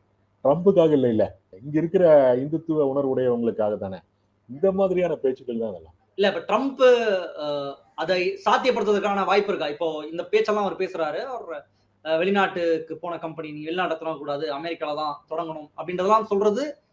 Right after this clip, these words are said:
Speaker 2: அவர் அந்த பதவியை தக்க வைப்பதற்காக,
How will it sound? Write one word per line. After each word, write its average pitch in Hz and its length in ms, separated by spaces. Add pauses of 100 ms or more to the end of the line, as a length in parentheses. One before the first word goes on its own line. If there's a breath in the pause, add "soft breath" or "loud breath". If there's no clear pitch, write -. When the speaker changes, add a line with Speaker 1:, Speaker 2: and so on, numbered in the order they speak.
(220)
Speaker 2:
அவர் 190 440
அந்த 170 280
பதவியை 202 400
தக்க 196 220
வைப்பதற்காக, 170 840